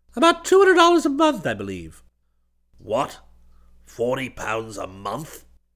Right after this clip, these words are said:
I began to see that unless I made the thing a bit more plausible, the scheme might turn out a frost.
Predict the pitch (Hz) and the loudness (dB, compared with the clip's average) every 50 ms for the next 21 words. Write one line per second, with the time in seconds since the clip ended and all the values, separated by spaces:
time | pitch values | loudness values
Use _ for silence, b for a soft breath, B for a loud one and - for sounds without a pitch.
0 | _ _ _ _ _ _ _ _ _ _ _ _ - - 277 359 392 415 403 392 | _ _ _ _ _ _ _ _ _ _ _ _ 0 4 6 6 6 6 6 4
1 | 370 - - - 349 311 247 190 175 220 214 233 269 294 330 - 339 311 294 311 | 2 2 2 2 2 4 4 2 0 -2 -2 0 2 2 2 2 2 0 2 0
2 | 311 247 277 - - 294 269 269 233 - 302 240 233 269 269 254 262 - - - | 0 -2 -2 -2 -2 -2 -2 -2 -2 -2 -4 -2 -2 -4 -4 -4 -6 -6 -4 0
3 | 277 277 277 277 170 151 117 110 104 101 - - _ _ _ _ _ _ _ _ | 2 2 2 2 0 -2 -6 -8 -8 -8 -10 -16 _ _ _ _ _ _ _ _
4 | - 180 175 - - - 320 339 339 330 311 294 285 294 294 294 - - - 302 | -12 -10 -10 -8 -2 0 2 2 2 0 0 0 2 0 0 -2 -6 -2 0 0
5 | 302 285 294 285 277 269 262 - - - - 294 269 202 113 - - - - - | 2 2 2 2 2 0 -2 -6 -6 -2 0 2 2 0 -2 -6 -12 -14 -14 -20